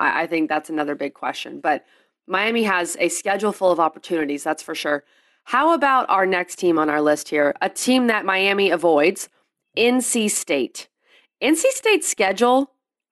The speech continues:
I think, is relatively manageable. Now,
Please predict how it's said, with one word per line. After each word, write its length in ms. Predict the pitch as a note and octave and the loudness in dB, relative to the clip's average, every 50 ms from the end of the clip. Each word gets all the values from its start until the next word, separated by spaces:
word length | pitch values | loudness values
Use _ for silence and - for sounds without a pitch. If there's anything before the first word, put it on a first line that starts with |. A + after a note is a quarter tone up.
| _ _ - | _ _ -2
I 140 | D#4+ G#4+ | -2 0
think, 240 | G#4+ A#4 A#4+ A#4+ A4+ | 4 2 2 4 4
is 120 | G4 D4 G#3 | 2 2 2
relatively 960 | F3+ E3 E3 E3+ G3 G#3+ A#3+ C4 B3 A#3+ G#3+ - - A#3 G#3 F3+ E3 F3+ E3+ E3 | -2 -6 0 2 2 4 4 4 4 4 2 2 2 0 0 4 4 2 4 4
manageable. 640 | E3+ D#3 D3+ C#3+ C#3+ C#3 C#3+ C#3+ - B2+ C3 - | 4 2 2 2 0 -2 -4 -6 -6 -4 -4 -2
Now, 420 | - F3 F3 F3 E3 D#3 D#3 D3+ | 0 0 0 2 2 2 0 -2